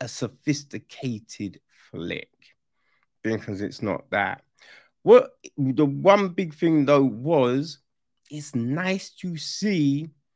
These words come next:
different representation in films, right? That was, that was something, right? It's a, a bit like Do Revenge. It, it, it, it,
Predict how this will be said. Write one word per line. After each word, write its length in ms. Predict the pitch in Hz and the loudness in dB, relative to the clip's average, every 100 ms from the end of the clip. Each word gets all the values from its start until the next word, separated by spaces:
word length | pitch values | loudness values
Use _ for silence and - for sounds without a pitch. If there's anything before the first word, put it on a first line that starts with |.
| _ _ _ | _ _ _
different 400 | - 160 160 147 143 | -2 -2 0 -2 0
representation 1600 | 135 - - 123 127 123 107 - 170 165 151 - 120 113 113 117 _ _ _ _ | -2 -2 -4 -4 0 -2 -4 -8 -4 -2 -4 -4 -2 -2 -2 -8 _ _ _ _
in 260 | 147 139 123 | 6 6 4
films, 760 | - 101 78 - - - - _ _ _ _ | 0 -4 -4 -8 -18 -20 -20 _ _ _ _
right? 300 | - 165 175 - _ _ _ _ _ | 0 2 0 -4 _ _ _ _ _
That 260 | 208 226 - | -2 -2 0
was, 460 | 160 151 131 131 _ _ _ _ _ _ _ _ | 2 2 0 -6 _ _ _ _ _ _ _ _
that 260 | 208 226 170 | 0 0 2
was 220 | 170 139 | 0 2
something, 520 | - 131 - - - - | 2 2 0 -12 -20 -4
right? 240 | 147 170 | 0 2
It's 180 | 160 160 | 2 0
a, 200 | 165 147 | 0 0
a 40 | 147 | -2
bit 220 | 139 180 | -2 -4
like 220 | 156 123 | -4 -4
Do 160 | 127 135 | 0 0
Revenge. 460 | 110 73 - - - | 0 -6 -12 -16 0
It, 100 | 143 | 2
it, 320 | 143 143 - | 2 0 -4
it, 360 | 76 120 - - | -10 -14 -14 -4
it, 440 | 139 104 131 113 | -2 -2 -6 -10